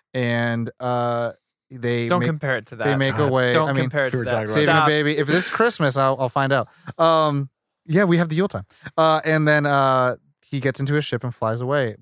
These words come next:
Speaker 1: Bef-, while he's flying away, uh, the heavy gunner is flying on a jetpack
Speaker 3: Mm.
Speaker 1: away
Speaker 2: He
Speaker 1: with
Speaker 2: forgot
Speaker 1: him.
Speaker 2: that he is confronted once again by Carl Weathers.
Speaker 1: Carl Weathers.
Speaker 3: Right.
Speaker 1: And then he shoots him, and then he
Speaker 2: The
Speaker 1: actually doesn't
Speaker 2: Beskar.
Speaker 1: kill him.
Speaker 3: It's
Speaker 1: The
Speaker 3: the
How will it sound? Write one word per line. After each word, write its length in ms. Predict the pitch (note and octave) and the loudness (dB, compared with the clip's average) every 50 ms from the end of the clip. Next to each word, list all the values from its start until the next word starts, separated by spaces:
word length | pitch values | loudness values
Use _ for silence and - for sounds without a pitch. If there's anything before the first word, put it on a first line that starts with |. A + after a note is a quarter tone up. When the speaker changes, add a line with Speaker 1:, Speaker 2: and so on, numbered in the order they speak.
| _ | _
Speaker 1:
Bef-, 200 | A#2+ A2+ G2+ - | -10 -10 -10 -12
while 280 | A#2 B2+ A#2 A#2 B2 C3 | -10 -4 -2 0 0 0
he's 120 | C#3+ C3+ | -2 -4
flying 240 | - - C#3 C3+ C#3+ | -2 -2 -2 0 0
away, 420 | C#3+ A#2 G#2 G2+ G#2 A2 B2+ C3 C#3+ _ | -2 -2 -2 -4 -4 -6 -8 -8 -12 _
uh, 260 | B2+ A2+ A2 A2 G#2+ | -8 -6 -4 -4 -4
the 100 | G#2+ G#2+ | -6 -8
heavy 200 | A2+ G#2+ A2+ A#2+ | -8 -8 -10 -8
gunner 400 | A2+ G#2 G2+ G2+ G2+ G#2+ C3 D3 B2 | -8 -8 -8 -8 -8 -10 -10 -10 -10
is 140 | A2 G#2 - | -12 -12 -14
flying 320 | - _ G#2+ G#2 G#2+ G#2+ | -14 _ -10 -8 -6 -6
on 80 | G#2+ A2 | -6 -8
a 20 | |
jetpack 380 | G#2+ - G#2 G#2+ - A2+ G#2+ A2+ - _ _ | -8 -10 -12 -12 -12 -14 -14 -14 -16 _ _
Speaker 3:
Mm. 180 | C#3 C3 B2 A#2 | -4 -4 -2 -2
Speaker 1:
away 160 | A#2+ A2+ A2+ A2+ | -2 -2 0 0
Speaker 2:
He 40 | |
Speaker 1:
with 80 | A2+ - | 0 0
Speaker 2:
forgot 280 | D3+ D3+ D3+ D3+ D3+ - | 2 2 0 0 0 -2
Speaker 1:
him. 60 | - | -2
Speaker 2:
that 120 | C#3+ C3+ C3 | -4 -4 -2
he 120 | C3+ C#3 | -4 -6
is 100 | C3 - | -6 -6
confronted 420 | - C#3 C3 B2 - C3+ B2 B2 C3 | -8 -12 -12 -8 -8 -10 -10 -8 -10
once 200 | B2+ B2 B2 - | -10 -10 -10 -10
again 140 | B2 A#2+ A#2 | -14 -12 -12
by 100 | A2 - | -12 -12
Carl 180 | - A#2 G#2+ | -10 -12 -10
Weathers. 380 | G#2 G#2 - G#2+ C3 - - _ _ | -10 -10 -10 -10 -14 -14 -18 _ _
Speaker 1:
Carl 240 | _ - G#2+ G2+ G2 | _ -8 -6 -6 -6
Weathers. 100 | G2 G2 | -6 -2
Speaker 3:
Right. 120 | A2 G#2+ - | -2 -2 0
Speaker 1:
And 80 | A2 A2+ | -2 -2
then 60 | A#2 | -4
he 40 | A#2 | -4
shoots 300 | - - D3 C#3 - - | -2 -2 -2 -2 -2 -2
him, 360 | C#3 C3 B2+ B2+ B2 B2 A#2+ - | 0 0 2 2 0 -2 -4 -6
and 180 | C3 B2 A#2 A2+ | -6 -6 -4 -2
then 260 | A2+ A2+ A2+ A2 A2 | -2 -2 -2 -4 -6
he 60 | A2+ - | -4 -2
Speaker 2:
The 60 | A#2 | 0
Speaker 1:
actually 180 | A2 C3 B2 A#2 | 0 0 0 0
doesn't 180 | A#2 A#2 A#2+ A#2 | -2 0 0 0
Speaker 2:
Beskar. 120 | A2+ A2+ | 0 0
Speaker 1:
kill 180 | A#2+ A2+ A2 A2 | -2 -2 -2 -2
him. 140 | A2 G#2+ | -2 -2
Speaker 3:
It's 80 | G#2+ G#2 | -4 -2
Speaker 1:
The 0 | |
Speaker 3:
the 60 | G#2+ | -2